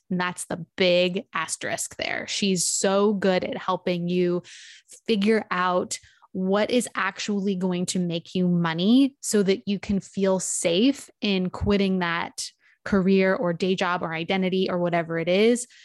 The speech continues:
to go out on your own and really invest in yourself. And if I had to pick a theme for this episode, it really is all about mindset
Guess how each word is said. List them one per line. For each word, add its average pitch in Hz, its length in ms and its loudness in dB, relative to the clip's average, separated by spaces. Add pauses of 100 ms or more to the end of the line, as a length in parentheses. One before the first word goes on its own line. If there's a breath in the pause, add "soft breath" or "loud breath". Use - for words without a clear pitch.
(160 soft breath)
to 220 100 -4
go 180 400 2
out 185 220 0
on 175 160 0
your 170 160 -2
own 165 240 -4
and 175 260 -4
really 170 340 0
invest 170 520 -4
in - 120 -12
yourself. - 540 -8 (400)
And 208 120 2
if 208 100 0
I 208 60 -2
had 240 260 0
to 302 80 6
pick - 180 0
a 277 60 2
theme 220 260 4
for 202 140 2
this 185 200 2
episode, 220 640 0 (720 loud breath)
it 247 160 0 (100)
really 233 760 6
is 208 380 4 (140)
all 180 300 0
about 170 580 -4 (180)
mindset 170 1040 -2